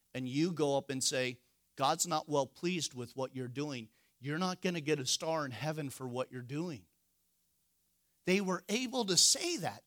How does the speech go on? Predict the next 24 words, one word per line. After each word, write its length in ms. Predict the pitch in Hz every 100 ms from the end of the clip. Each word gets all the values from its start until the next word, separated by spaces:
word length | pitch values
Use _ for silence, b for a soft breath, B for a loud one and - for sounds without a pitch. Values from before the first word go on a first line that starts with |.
| _
to 200 | - 320
him. 360 | 285 220 175 123 _ _ _ _ _ _ _ _ _ _ _ _ _ _
And 80 | 170
so, 380 | 277 269 269 - _
anybody, 380 | 240 277 277 269
don't 240 | 196 208 196
look. 280 | 190 190 _ _ _ _ _ 127
Anybody 380 | 160 170 175 175
know 120 | 170
what's 200 | 170 160
about 260 | 151 147
to 80 | 151
happen? 400 | 147 143 160 147 B B
And 140 | 135
then 160 | 180 339
Uzziah 500 | 370 262 240 233 226
broke 360 | 156 214 247 -
down 240 | 185 185
and 120 | 185
cried 380 | - 156 156 165
and 160 | 165 156
said, 160 | -
"I'm 160 | 92 196
sorry, 640 | - - 226 185 160 -